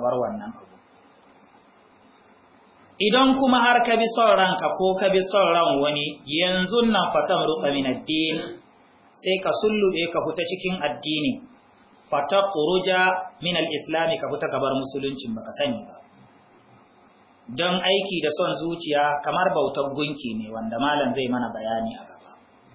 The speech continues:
Wani yana nan ya ƙi ya bauta wa kowace irin bishiya, ba ƙarfin da yake bauta masa, ya ƙi ya bi kowane kabari, ba waliyin da yake kira, amma ya bi son zuciya. To kaga shi ma yana da gunki.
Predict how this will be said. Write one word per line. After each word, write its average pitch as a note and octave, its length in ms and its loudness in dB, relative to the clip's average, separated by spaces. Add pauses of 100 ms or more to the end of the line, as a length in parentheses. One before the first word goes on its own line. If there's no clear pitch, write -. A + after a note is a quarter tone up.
(1500)
Wani A3+ 320 2
yana B3 240 4
nan G#3 160 2
ya G#3 320 4
ƙi A3+ 80 -2
ya G3 80 6
bauta F#3+ 400 4
wa D#3 160 2
kowace A#3 400 4
irin D#3+ 320 -2
bishiya, D3 320 0 (480)
ba G3+ 80 4 (160)
ƙarfin G#3 480 0
da E3 80 -2
yake E3 220 -2 (100)
bauta C#3+ 320 0
masa, C#3 400 -2
ya F#3 240 2
ƙi F#3+ 160 -2
ya E3 80 0
bi D#3+ 160 -4
kowane G3+ 400 4
kabari, C3+ 560 -2
ba G3 160 4
waliyin F#3+ 480 0
da D#3+ 80 -2
yake E3 320 -4
kira, C#3 240 -2 (240)
amma C3+ 400 -2
ya C#3+ 240 0
bi C#3+ 80 -4
son D3+ 240 -6
zuciya. - 400 -12 (1400)
To C#3+ 80 -2
kaga F3 160 -2
shi E3+ 240 -4
ma D#3+ 160 0
yana C3+ 160 -2
da A2+ 80 -8
gunki. A#2+ 400 -8